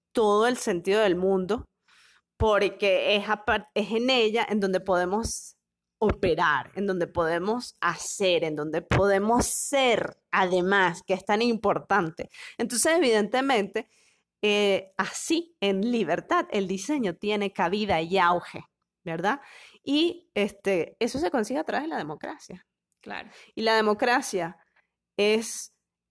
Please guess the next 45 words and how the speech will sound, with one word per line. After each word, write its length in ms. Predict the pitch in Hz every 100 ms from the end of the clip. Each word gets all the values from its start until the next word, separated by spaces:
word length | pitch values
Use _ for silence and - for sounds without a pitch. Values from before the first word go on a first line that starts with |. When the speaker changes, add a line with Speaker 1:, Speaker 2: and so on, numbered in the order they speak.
| _
Speaker 1:
el 200 | 214 220
sistema 840 | 208 196 - 226 226 240 269 277 -
de 160 | 247
gobierno 600 | 254 277 269 214 220 220 -
menos 260 | 254 311
imperfecto. 640 | 311 233 196 - - - 202 - _ _ _ - _
¿Por 240 | 226 226
qué? 320 | 226 320 214 _
Por 120 | - 202
dos 200 | 294 -
cosas, 340 | 339 - 185
Pat. 180 | - 202
No 100 | 226
es 60 | -
porque 180 | - 180
todo 160 | 202
el 60 | 214
mundo 200 | 226 214
vota, 320 | 214 - - _ _ _ _
como 180 | - 170
lo 120 | 170
puede 160 | 202 226
estar 160 | 240
votando 340 | 220 220 233 233
todo 120 | 302
el 60 | 330
mundo. 220 | 349 285
Ahorita 280 | 277 311 415
está 160 | 427 415
todo 100 | 392
el 80 | 392
mundo 220 | 381 392
votando. 400 | 381 - 185 143
Por 160 | - 214
Twitter 300 | 277 311 415
está 180 | 349 -
todo 140 | -
el 80 | 277
mundo 200 | 277 277
votando, 340 | 196 165 151 -
¿verdad? 200 | - 247 220 - - 247 _ _ - 240 -
Speaker 2:
Claro. 380 | 208 175 - -
Speaker 1:
<laughs> 160 | - - - - - - _
No, 200 | 247 262
porque 340 | 254 233 226